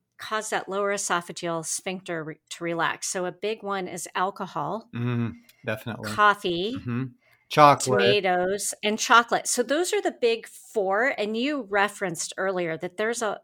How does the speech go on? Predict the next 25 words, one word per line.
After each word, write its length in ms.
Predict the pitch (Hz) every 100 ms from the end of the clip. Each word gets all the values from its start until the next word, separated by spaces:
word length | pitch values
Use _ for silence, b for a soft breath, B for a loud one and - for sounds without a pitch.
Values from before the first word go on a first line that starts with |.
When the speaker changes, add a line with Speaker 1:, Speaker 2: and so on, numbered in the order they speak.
| _
Speaker 1:
a, 140 | 185 180 -
a 80 | 185
list 460 | 175 202 196 -
of 80 | 180
things, 460 | - 160 151 151 -
but 220 | 196 -
the, 200 | 240 240
these 220 | 247 277
are 80 | 339
really 260 | 285 240 214
the 120 | 196
big 320 | 196 180 -
four. 400 | - 175 160 147
And 320 | 151 185 165 B B B B
I 160 | 226 233
mention 420 | 262 320 - 214
this, 300 | 180 180 -
and 60 | 180
my 100 | 175
patients 500 | - 220 - 233 233
look 160 | 208
at 80 | 214
me 140 | 190
in, 100 | 175
like, 220 | 165 160